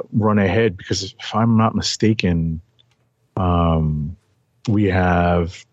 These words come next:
the names of not just this week's episode, but next week's episode also.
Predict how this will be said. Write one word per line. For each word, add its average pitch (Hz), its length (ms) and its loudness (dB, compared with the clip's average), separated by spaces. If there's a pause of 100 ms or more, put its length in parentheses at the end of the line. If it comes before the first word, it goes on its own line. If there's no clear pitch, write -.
(120)
the 104 120 0
names 98 760 2 (120)
of 82 680 0 (380)
not 104 280 2
just 92 460 0
this 127 260 -2
week's 87 360 -4
episode, 87 440 0
but 85 120 2
next 87 300 2
week's 82 180 0
episode - 420 2
also. 71 540 -2